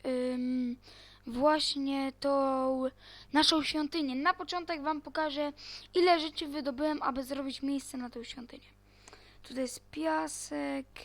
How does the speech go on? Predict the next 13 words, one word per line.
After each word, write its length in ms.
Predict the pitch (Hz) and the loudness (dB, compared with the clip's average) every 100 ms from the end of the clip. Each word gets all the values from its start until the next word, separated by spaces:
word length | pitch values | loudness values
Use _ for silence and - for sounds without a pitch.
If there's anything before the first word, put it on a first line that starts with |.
| - - - - - - - - - - - - - - | -20 -20 -20 -20 -20 -20 -20 -20 -20 -20 -20 -20 -14 -8
ym, 640 | 233 226 220 214 214 208 - | -6 -4 -4 -6 -8 -14 -12
trochę 260 | 240 277 | -8 -4
piaskowca 680 | - 311 - 370 339 - 370 | -2 -2 0 -2 -2 0 0
i 140 | 381 349 | 0 -2
trochę 420 | 302 294 - 285 | -4 -4 -4 -4
bruku. 800 | 233 240 247 269 - - - - - - - - - - | -4 -4 -2 -2 -4 -14 -18 -18 -20 -20 -20 -20 -20 -6
Dobra, 280 | 262 247 254 - | -4 -2 -4 4
a 200 | 330 349 | 6 6
więc 340 | 330 330 269 | 2 -2 -4
widzimy 520 | 240 262 311 311 302 | -8 -8 -4 -2 -2
się 440 | 285 277 269 262 247 | -2 -4 -4 -6 -6
już 460 | 240 262 254 - - - - - - 247 | -6 -6 -6 -8 -12 -16 -20 -20 -14 -8
tam, 540 | 240 233 226 220 240 | -6 -6 -8 -10 -14